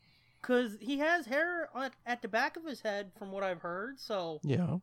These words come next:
Speaker 1: you put a little extension on there, and blah damn, you're good.
Speaker 2: Yeah. Maybe.
Speaker 1: But
Speaker 2: So anyway,
Speaker 1: hey.
Speaker 2: everybody, this is Pulp Fiction, one of the best movies ever made.
Speaker 1: Yeah.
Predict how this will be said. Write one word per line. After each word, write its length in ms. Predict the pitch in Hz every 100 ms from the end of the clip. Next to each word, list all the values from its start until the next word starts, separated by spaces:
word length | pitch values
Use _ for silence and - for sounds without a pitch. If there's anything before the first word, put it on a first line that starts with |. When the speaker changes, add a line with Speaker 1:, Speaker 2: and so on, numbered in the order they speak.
| -
Speaker 1:
you 100 | 185
put 180 | 226
a 60 | 214
little 300 | 202 196 185
extension 540 | - - 196 202 220 208
on 160 | 208
there, 420 | 196 208 277 349
and 280 | 254 180 151 139 _ _ _ _ _ _ _ _ _ _ _ _ _ -
blah 240 | 175 226
damn, 500 | 214 247 320 339 214
you're 100 | 190
good. 420 | 196 254 339 330 113
Speaker 2:
Yeah. 60 | 135 _ - - - _ _ _ -
Maybe. 380 | 110 165 127 139 _ - _ _ _ - - - _ - - - - - - - _ _ - - - - -
Speaker 1:
But 120 | -
Speaker 2:
So 140 | 113
anyway, 260 | 156 151 107
Speaker 1:
hey. 60 |
Speaker 2:
everybody, 300 | 95 92 92
this 80 | 101 101
is 20 |
Pulp 260 | - 135 -
Fiction, 440 | 135 - 95 92 - - _ -
one 160 | 101
of 60 | 107
the 80 | 101
best 320 | 110 113 -
movies 320 | 120 113 107
ever 180 | 107 110
made. 380 | 113 127 98 143 - - - - - - - - - - - -
Speaker 1:
Yeah. 260 | 240 302